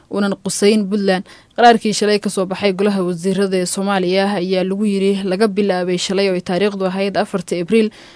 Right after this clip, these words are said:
dowladda federaalka ee Soomaaliya ayaa xirtay isla markaasina ogolaanshaha howlgalka oo ay dalka, ee, k-, kaga furnaayeen kala noqotay qunsuliyadaha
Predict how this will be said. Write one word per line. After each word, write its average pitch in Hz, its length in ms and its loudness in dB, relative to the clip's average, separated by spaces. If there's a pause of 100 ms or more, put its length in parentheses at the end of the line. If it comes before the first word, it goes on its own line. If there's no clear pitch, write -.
(160)
dowladda 208 260 4
federaalka 196 440 0
ee 175 60 -2
Soomaaliya 185 560 -2
ayaa 180 160 -2
xirtay 196 380 0 (360)
isla 226 180 2
markaasina 202 600 0
ogolaanshaha 190 560 0
howlgalka 190 560 0
oo 185 80 -2
ay 180 100 0
dalka, 196 640 0
ee, 190 140 -2 (240)
k-, - 160 -10
kaga 214 220 2
furnaayeen 190 580 0
kala 214 160 2
noqotay 202 420 -2 (380)
qunsuliyadaha 202 600 2